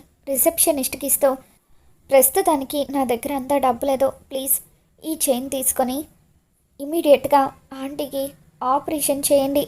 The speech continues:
అని భూమి అంటూ ఉంటుంది. ఇక దాంతో సరే అని చెప్పి వాళ్ళు శారదకు ఆపరేషన్ స్టార్ట్ చేస్తారు. ఇక ఆ తర్వాత భూమి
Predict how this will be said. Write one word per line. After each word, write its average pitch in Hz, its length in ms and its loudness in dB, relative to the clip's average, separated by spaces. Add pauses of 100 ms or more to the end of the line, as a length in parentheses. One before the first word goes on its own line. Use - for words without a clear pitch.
(120)
అని 285 300 -6 (120)
భూమి 285 280 0
అంటూ 262 320 2
ఉంటుంది. 269 440 -2 (460)
ఇక 302 180 2
దాంతో 269 480 2 (100)
సరే 277 360 2
అని 269 180 -8
చెప్పి 277 320 -4 (720)
వాళ్ళు 269 300 2 (500)
శారదకు 294 640 2 (100)
ఆపరేషన్ 269 560 0
స్టార్ట్ 294 440 -2
చేస్తారు. 277 400 4 (1160)
ఇక 359 120 -2
ఆ 381 80 4
తర్వాత 285 460 4
భూమి 262 500 4